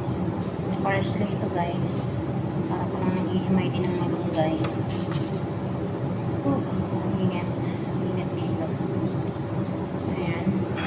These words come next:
Tatlong tali ito. Panglagay sa salata. Dapat hindi ganito ang salata namin ngayon. Dahil nagkamali ng dinig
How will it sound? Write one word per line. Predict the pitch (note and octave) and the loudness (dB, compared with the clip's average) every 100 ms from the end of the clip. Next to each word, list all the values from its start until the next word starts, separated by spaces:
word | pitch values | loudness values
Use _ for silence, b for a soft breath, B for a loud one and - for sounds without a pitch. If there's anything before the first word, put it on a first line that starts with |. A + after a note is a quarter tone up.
| - - - | 0 0 0
Tatlong | - - - - | 0 0 0 0
tali | F3+ - - - | 2 2 0 0
ito. | - - C3 - - G2 - - - - - - - - - | 0 0 0 0 0 -2 -2 -2 -2 -2 -2 -2 -2 0 0
Panglagay | F3+ F3 F3+ F3 F#3 | 2 0 0 0 0
sa | - | 0
salata. | - - D#3+ D#4+ - - - - - - - - - - - - - - - - - - - - - - - - - - - - - - - - - | 0 0 0 0 0 -2 -2 -2 -2 0 0 0 0 0 -2 -2 -2 -2 0 -2 -2 -2 -2 -2 -2 -2 -2 0 0 0 -2 -2 -2 -2 -2 -2 0
Dapat | - F#3 | 0 0
hindi | F3+ - F#3 F3 | 0 2 2 2
ganito | F3 - E3+ | 2 2 0
ang | E3 | 0
salata | E3+ E3 E3+ E3 | 0 0 0 0
namin | E3 E3+ E3+ | 0 0 2
ngayon. | E3 D#3+ E3 - - - - - - - - - - - - - | 2 4 2 2 0 0 0 0 0 -2 -2 0 -2 -2 0 0
Dahil | F#3 F3+ F3+ | 0 0 2
nagkamali | E3+ - E3+ F3 E3+ E3+ | 2 2 2 2 2 2
ng | E3+ E3 E3 E3 D#3+ D#3+ - - - - - - - - F#3+ | 2 2 4 6 6 4 2 -2 -2 -2 -2 0 0 0 4
dinig | F#3+ F3+ E3+ | 6 8 6